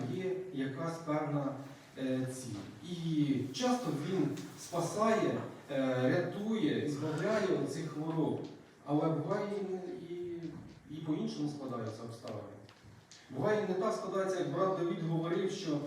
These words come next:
із Даніїлом відбулося, що Бог врятував його, е, від, е, львів. А буває, що і не, і такого не буває. Буває, зовсім по-другому складається, е, закінчується. Е, от на цій неділі мене, мене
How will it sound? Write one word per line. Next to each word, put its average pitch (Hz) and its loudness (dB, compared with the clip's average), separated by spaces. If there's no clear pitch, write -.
із 147 4
Даніїлом 160 4
відбулося, 151 4
що - -4
Бог 160 0
врятував 151 2
його, 139 0
е, 120 -4
від, 123 -2
е, 127 2
львів. 123 -2
А - -8
буває, 165 0
що 160 -6
і 131 0
не, 127 0
і 135 -8
такого 147 -4
не 131 0
буває. 123 -4
Буває, 143 -2
зовсім 147 -2
по-другому 131 -2
складається, 120 -4
е, 117 -2
закінчується. 120 -4
Е, 117 0
от 147 2
на 160 4
цій 202 -2
неділі 196 0
мене, 156 4
мене 170 2